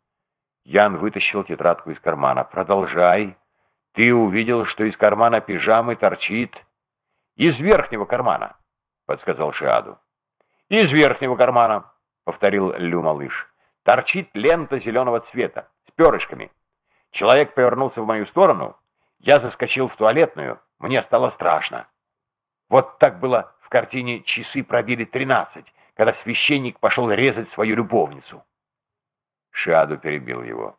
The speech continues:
«Значит, ты шмыгнул в туалетную?» «Ага». Потом высунул голову, и никого уже не было в коридоре. Но все равно мне было страшно.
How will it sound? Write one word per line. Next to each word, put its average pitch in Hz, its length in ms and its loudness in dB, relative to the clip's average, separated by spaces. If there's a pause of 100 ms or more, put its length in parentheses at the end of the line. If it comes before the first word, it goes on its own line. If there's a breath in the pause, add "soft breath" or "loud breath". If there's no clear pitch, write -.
(580)
«Значит, 101 500 -4
ты 117 240 0
шмыгнул 101 480 -2
в - 80 -14
туалетную?» 87 760 0 (220)
«Ага». - 580 2 (460)
Потом 151 340 -2
высунул 123 480 -8
голову, 101 540 -2 (560)
и 143 140 0
никого 139 420 4
уже 185 240 0
не 135 160 -2
было 131 160 0
в - 60 -6
коридоре. 76 520 -6 (380)
Но 120 120 4
все - 200 -2
равно 113 320 2
мне 123 180 -2
было 123 220 -2
страшно. 73 540 -6